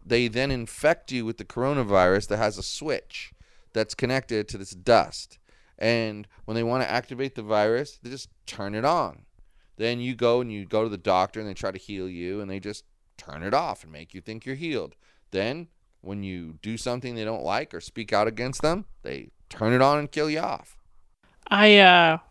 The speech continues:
Speaker 2: I think you've been, uh, drinking the conspiracy Kool-Aid lately.
Speaker 1: I didn't say if I agreed or disagreed.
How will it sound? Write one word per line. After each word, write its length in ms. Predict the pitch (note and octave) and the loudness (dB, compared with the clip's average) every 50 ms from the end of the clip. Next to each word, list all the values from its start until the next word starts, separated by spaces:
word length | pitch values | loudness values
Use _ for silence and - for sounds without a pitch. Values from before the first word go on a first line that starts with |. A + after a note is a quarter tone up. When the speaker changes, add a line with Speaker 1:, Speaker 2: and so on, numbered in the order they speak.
| - | -2
Speaker 2:
I 100 | - F#3+ F#3 | 0 0 0
think 260 | - G3 G3+ G3+ - | 0 -4 -6 -2 0
you've 140 | G#3 F#3+ F3+ | 0 0 2
been, 260 | F#3+ F#3 E3+ D#3+ D#3+ | 2 0 0 4 6
uh, 280 | E3 E3+ E3 D#3 D#3+ E3+ - _ | 6 8 8 6 4 0 -8 _
drinking 380 | - - F3 F3 F3 - - F3+ | -4 -2 -2 -2 -2 -4 -6 -4
the 80 | F3 F3+ | -4 -4
conspiracy 640 | - - E3+ F3 - - F#3 F3 E3+ E3+ - - E3+ | -4 -4 -4 -2 2 4 6 6 6 4 2 -2 -8
Kool-Aid 440 | - - F3+ F3 E3+ D3 D#3+ D#3+ - | 0 4 4 6 6 4 2 2 2
lately. 320 | D3+ D3+ D3 D#3 D#3 D3+ - | 2 2 2 2 2 0 2
Speaker 1:
I 120 | - F2 F#2+ | 0 0 2
didn't 260 | G2+ A#2+ C3+ D3 C#3 | 2 2 0 0 -2
say 200 | - C#3+ C#3 E3+ | 2 2 2 2
if 100 | F#3 - | 2 2
I 100 | - C3+ | 0 0
agreed 280 | A#2+ F#2+ F#2+ G2 G2 F#2+ | 0 0 -2 -4 -2 -2
or 80 | F#2+ | -2
disagreed. 560 | F2+ F2+ F2+ - - E2 E2 E2+ D2+ D2+ - | -4 -4 -6 -8 -10 -16 -16 -16 -16 -18 -20